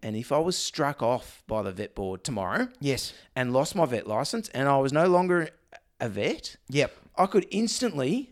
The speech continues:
Speaker 1: call myself a behaviourist, a behaviour specialist, a dog training specialist, a cat specialist, a specialising cat and da-, dog behaviour problems
Speaker 2: Yes.
Speaker 1: straight away.
Speaker 2: Yep.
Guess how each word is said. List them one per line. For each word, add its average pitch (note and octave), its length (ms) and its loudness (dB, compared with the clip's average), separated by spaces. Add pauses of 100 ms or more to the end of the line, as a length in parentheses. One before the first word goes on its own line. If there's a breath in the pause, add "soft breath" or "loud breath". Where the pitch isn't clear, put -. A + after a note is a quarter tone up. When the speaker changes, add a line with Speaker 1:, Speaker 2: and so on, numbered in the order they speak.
(160)
Speaker 1:
call F#3 160 6
myself D#3+ 360 2
a B2 80 -6
behaviourist, A#2+ 680 -2 (640 soft breath)
a A#2+ 80 -4
behaviour B2 280 0
specialist, G#3+ 760 0
a - 80 -6
dog E3+ 260 6
training F3+ 320 2
specialist, F#3 420 -2
a D#3 60 -8
cat - 220 -2
specialist, B3 560 -2 (240 loud breath)
a - 100 -2
specialising F#3+ 680 4
cat - 240 2
and D#3+ 80 -8
da-, F#3 240 4
dog F3+ 200 4
behaviour G3 360 4
problems C#3+ 500 0
Speaker 2:
Yes. D3 160 4
Speaker 1:
straight F3+ 220 8
away. D#3 280 4 (220)
Speaker 2:
Yep. C#3 240 2